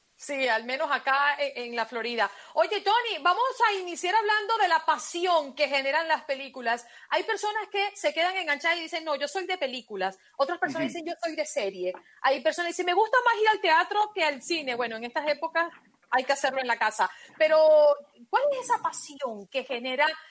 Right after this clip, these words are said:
Speaker 1: la gran pantalla?
Speaker 2: Mira, la gran pantalla nos, nos ayuda a disipar, eh, algunos problemas. Yo creo que en la, en esas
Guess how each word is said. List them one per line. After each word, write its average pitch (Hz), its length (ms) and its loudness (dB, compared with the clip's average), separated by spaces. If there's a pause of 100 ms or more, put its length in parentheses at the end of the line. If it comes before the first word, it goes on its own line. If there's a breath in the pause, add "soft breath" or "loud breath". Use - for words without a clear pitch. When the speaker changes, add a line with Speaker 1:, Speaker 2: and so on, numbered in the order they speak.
(120)
Speaker 1:
la 254 240 0
gran 262 380 -2
pantalla? 160 600 -4 (760 loud breath)
Speaker 2:
Mira, 185 160 4
la 160 80 6
gran 147 160 6
pantalla 190 360 6
nos, 180 160 2
nos 143 180 4
ayuda 151 180 6
a - 20 2
disipar, 160 460 4
eh, 151 180 6
algunos 135 300 2
problemas. 131 520 4
Yo 104 100 -2
creo 135 120 0
que 160 80 0
en 151 80 6
la, 135 100 4
en 123 140 -4
esas 139 420 4